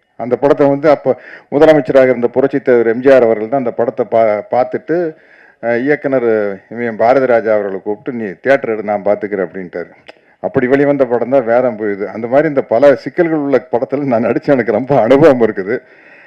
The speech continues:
ஏ, இந்த படம் ந-, நடிக்கும்போது தம்பி அலெக்ஸை பார்த்தப்போ எல்லாருக்கும் நான் தோழர் ச-, முத்தரசன் சொன்ன மாதிரி ஒரு சின்ன பையன் அப்படின்னு தான் நினைச்சோம்.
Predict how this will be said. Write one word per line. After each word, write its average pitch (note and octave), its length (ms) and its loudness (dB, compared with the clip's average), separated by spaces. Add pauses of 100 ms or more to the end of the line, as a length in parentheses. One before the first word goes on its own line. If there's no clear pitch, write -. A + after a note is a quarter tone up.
(840)
ஏ, D#3+ 360 2 (160)
இந்த F3 180 2
படம் G#3 480 6
ந-, D#3+ 200 -2 (240)
நடிக்கும்போது G3 580 2
தம்பி F3+ 320 2
அலெக்ஸை G3+ 540 4
பார்த்தப்போ F#3 420 2
எல்லாருக்கும் G3 520 4
நான் E3+ 260 2 (380)
தோழர் F3 360 2
ச-, D3 260 0
முத்தரசன் E3 500 0
சொன்ன D#3 200 2
மாதிரி D#3+ 360 4 (100)
ஒரு C#3+ 200 -2
சின்ன E3 240 2
பையன் D3 340 4
அப்படின்னு C3+ 240 0
தான் B2+ 120 2
நினைச்சோம். B2+ 340 -2